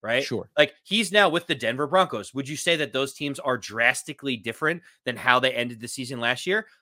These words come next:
Speaker 1: I would say yes. Ben Roethlisberger's no longer in Pittsburgh. It's either Mitch Trubisky or Kenny Pickett. Will that team look differently? Maybe. Look, look at the Saints with Jameis Winston. He got hurt. You know, they had a winning record when, when he got hurt, and then it was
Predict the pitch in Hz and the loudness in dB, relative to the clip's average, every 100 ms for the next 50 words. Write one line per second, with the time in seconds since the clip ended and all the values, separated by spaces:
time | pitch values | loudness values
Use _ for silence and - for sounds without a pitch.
0 | _ - 254 226 - 220 247 254 - - | _ 2 4 4 0 0 2 0 -4 -16
1 | _ _ 160 190 196 190 - 185 175 131 | _ _ 2 4 2 0 -2 -2 0 -2
2 | 143 151 156 151 151 135 - - 113 101 | 0 2 0 0 -2 -2 -8 -6 -6 -6
3 | 110 131 107 135 - 151 147 - 147 131 | -8 -6 -4 -6 -8 -8 -6 -6 -6 -8
4 | 147 135 156 175 101 - _ _ 98 101 | -8 -10 -8 -8 -10 -12 _ _ -12 -6
5 | 113 - 160 156 165 - 180 214 214 240 | -6 -6 -6 -6 -6 -6 -6 -4 -4 -6
6 | - _ 101 110 110 113 170 202 _ _ | -10 _ -10 -6 -6 -2 -4 -4 _ _
7 | 226 247 214 208 233 220 - 190 87 - | 0 0 0 -4 -4 -4 0 0 -2 -10
8 | 127 127 156 156 - 156 - 107 127 147 | -10 -2 -2 -2 -4 -6 -6 -6 -2 0
9 | 135 185 - _ _ - 165 143 147 180 | 2 2 0 _ _ -12 -6 0 4 4
10 | 127 160 151 160 170 117 117 117 120 127 | 4 0 2 0 0 -4 -4 -6 -6 -2
11 | 135 120 151 131 117 135 135 117 | 0 2 0 -2 -2 -4 -2 -4